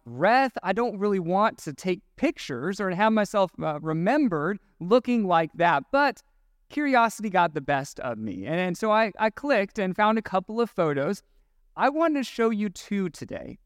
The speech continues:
because each photo shows a very different but authentic emotion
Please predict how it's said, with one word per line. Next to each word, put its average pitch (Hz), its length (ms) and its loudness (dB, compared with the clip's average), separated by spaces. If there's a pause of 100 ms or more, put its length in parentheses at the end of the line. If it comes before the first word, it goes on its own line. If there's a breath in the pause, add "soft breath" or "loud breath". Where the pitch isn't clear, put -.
(260)
because 185 280 2 (100)
each 294 320 -2
photo 226 420 2
shows 208 480 0 (100)
a 175 80 2
very 175 720 -2
different 180 560 -2
but 165 180 2
authentic 220 920 -2
emotion 214 1000 -4